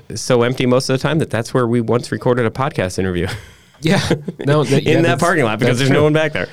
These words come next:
Speaker 2: Right. And I don't know how many spaces there are back there, but I think it's like three bucks.
Speaker 1: I think there's like tw-, I wanna say there's like twenty spaces back there.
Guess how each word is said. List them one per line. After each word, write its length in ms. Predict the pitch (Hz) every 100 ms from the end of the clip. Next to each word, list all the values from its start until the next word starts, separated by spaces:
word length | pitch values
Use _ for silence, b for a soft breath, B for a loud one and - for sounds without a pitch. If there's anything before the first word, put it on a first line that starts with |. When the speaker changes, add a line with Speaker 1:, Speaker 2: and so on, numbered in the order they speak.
| -
Speaker 2:
Right. 200 | 180 113
And 140 | 120
I 100 | 123
don't 120 | 127 127
know 120 | 120
how 80 | 123
many 260 | 120 104 107 -
spaces 380 | - 120 127 131
there 100 | 101
are 80 | 92
back 200 | 90 -
there, 120 | 92
but 100 | 104
I 60 |
think 160 | 104 135
it's 160 | 117 104
like 180 | 85 - - _ -
three 160 | - 110
bucks. 340 | 135 - -
Speaker 1:
I 80 | 123
think 220 | 135 247
there's 100 | 359
like 240 | 311 - -
tw-, 80 | B B B B B B B -
I 40 | 123
wanna 120 | 196
say 140 | 220
there's 160 | 220 180
like 100 | 151
twenty 260 | - 139 131
spaces 440 | - - 117 139
back 200 | 143 147
there. 160 | 165